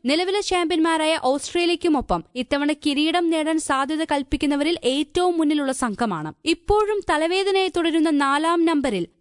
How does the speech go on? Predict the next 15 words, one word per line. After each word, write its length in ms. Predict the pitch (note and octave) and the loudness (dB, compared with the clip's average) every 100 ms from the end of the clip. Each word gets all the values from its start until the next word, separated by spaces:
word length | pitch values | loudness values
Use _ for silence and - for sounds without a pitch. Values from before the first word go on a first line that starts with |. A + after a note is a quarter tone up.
| B3+ | 0
ആര് 360 | C4 D4 F4 F#4+ C4 | 0 0 -2 -6 -2
ബാറ്റിംഗിനിറങ്ങുമെന്നാണ് 1080 | C4+ C#4 - F4 F4+ D#4+ D4+ D#4 C#4+ C#4 D#4+ | 0 0 0 0 2 2 0 2 2 0 0
ആരാധകർ 600 | B3+ B3+ C#4+ D4 D4+ F4+ - | 0 0 0 -2 -2 -2 -2
ആകാംക്ഷയോടെ 720 | B3 C4+ D#4 D#4+ D#4 D#4+ B3+ | -2 0 0 0 0 0 0
കാത്തിരിക്കുന്നത്. 680 | A3+ G#3+ A3 G3 F#3+ F3 D#3+ - - | 0 -2 -2 -4 -4 -4 -4 -6 -4
വിജയ് 360 | G#3 A#3+ D4 D#4+ | -2 0 2 0
ശങ്കറിനെയും 640 | - E4+ D#4+ D#4+ D#4 F4+ | 2 0 2 2 2 0
കെ 160 | - C#4+ | 0 0
എൽ 200 | C#4 C#4+ | 2 0
രാഹുലിനെയുമാണ് 720 | C4 C4+ D4+ D#4 D#4+ D4+ D4+ | 0 0 0 2 2 2 2
നാലാം 440 | D4 C#4 C#4+ D#4+ D#4+ | 2 2 0 2 2
നമ്പറിലേക്ക് 500 | D#4+ C#4 C#4+ C#4+ C#4+ | 2 0 0 -2 -2
പ്രധാനമായും 680 | C#4+ C4 C4+ D4+ D#4+ C4+ B3 | -2 0 0 2 2 0 0
പരിഗണിക്കുന്നത്. 680 | A#3+ G#3 G#3+ G3 F3+ D#3+ D#3+ - - | -2 0 -2 -2 -4 -4 -6 -6 0
നാലാം 440 | C#4+ E4+ F#4+ A4 | 2 2 2 0